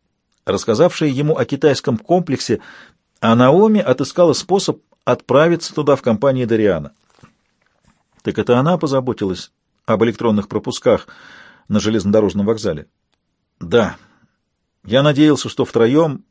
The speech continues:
она, ты и Дэвид, вы сумеете спасти детей и вывести из строя электростанцию, поставив на протоколе Тоба крест.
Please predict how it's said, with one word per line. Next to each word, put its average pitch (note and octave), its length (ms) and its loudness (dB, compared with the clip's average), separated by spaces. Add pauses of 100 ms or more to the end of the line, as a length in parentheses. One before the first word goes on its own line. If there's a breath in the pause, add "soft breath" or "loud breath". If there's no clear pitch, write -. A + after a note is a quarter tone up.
она, A#2 320 -8
ты B2+ 180 -6
и A2 160 -6
Дэвид, A#2+ 380 -2
вы A#2 100 -4
сумеете C3 480 -4
спасти A#2+ 380 -4
детей G2+ 440 -12 (760 soft breath)
и G2 80 -2
вывести C#3+ 400 0
из B2+ 120 0
строя D3+ 360 2
электростанцию, B2+ 1000 -2 (380)
поставив B2 540 2
на A#2+ 100 -2
протоколе A#2+ 460 0
Тоба A#2 300 0
крест. - 500 -4